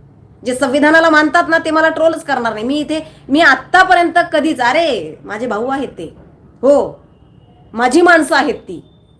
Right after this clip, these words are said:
ज्या वेळेला ती वंदी भोसले आहे ना, गलिच्छ बोलत होती ना, मला वाटतं मराठा समाजातली आणि हिंदू धर्मातली मी पहिला महि-, पहिली महिला असेल की तिच्या विरोधामध्ये मी अर्ज दिला होता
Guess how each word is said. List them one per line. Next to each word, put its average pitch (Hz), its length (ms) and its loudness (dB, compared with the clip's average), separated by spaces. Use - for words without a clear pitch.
ज्या 254 260 4
वेळेला 269 560 0
ती 262 140 -2
वंदी 269 360 0
भोसले 247 360 0
आहे 320 100 6
ना, 247 140 0
गलिच्छ 277 320 0
बोलत 294 320 4
होती 330 200 -4
ना, 262 140 -2
मला 254 200 2
वाटतं 294 300 -2
मराठा 269 420 0
समाजातली 269 680 -4
आणि 247 140 0
हिंदू 240 260 -2
धर्मातली 262 420 2
मी 285 100 -2
पहिला 277 340 -2
महि-, 277 280 -4
पहिली 269 320 -2
महिला 277 260 0
असेल 247 300 -2
की 277 80 0
तिच्या 294 420 4
विरोधामध्ये 285 640 -2
मी 285 120 -2
अर्ज 269 340 0
दिला 262 240 0
होता 226 300 -2